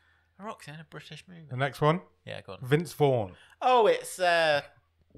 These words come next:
Speaker 1: Fighting With My Family.
Speaker 2: It is, correct.
Speaker 1: Stephen
Speaker 2: Well done.
Speaker 1: Merchant movie.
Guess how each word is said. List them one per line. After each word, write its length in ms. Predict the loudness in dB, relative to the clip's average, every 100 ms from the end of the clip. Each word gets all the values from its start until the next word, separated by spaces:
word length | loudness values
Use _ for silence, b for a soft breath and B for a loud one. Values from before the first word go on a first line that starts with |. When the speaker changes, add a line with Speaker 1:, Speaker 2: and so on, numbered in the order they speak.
| _ _ _ _ _ _ _ _ _ _ _ _ _ _ _ _ _ 0
Speaker 1:
Fighting 300 | 4 4 2
With 120 | -2
My 120 | -2
Family. 220 | -4 0 2
Speaker 2:
It 60 |
is, 220 | 2 0 -6
correct. 420 | -4 -2 -4 -6
Speaker 1:
Stephen 260 | -8 -8 -6
Speaker 2:
Well 80 | -6
done. 80 | -6
Speaker 1:
Merchant 220 | -8 -12
movie. 300 | -12 -14